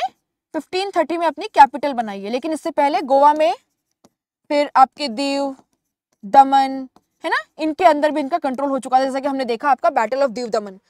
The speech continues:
तो दीव पे, दमन पे, गोवा पे भी इनका कंट्रोल एस्टेब्लिश हो गया था।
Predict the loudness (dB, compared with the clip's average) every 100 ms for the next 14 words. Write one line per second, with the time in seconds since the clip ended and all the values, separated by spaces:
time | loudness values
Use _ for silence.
0 | _ -10 -8 -6 -6 -2 -2 -2 -4 -6
1 | -8 -6 -4 0 0 -2 -6 -6 -8 -10
2 | -10 -8 -4 -4 -6 _ -10 -8 -8 -8
3 | -10 -10 -14 -14 -18 -20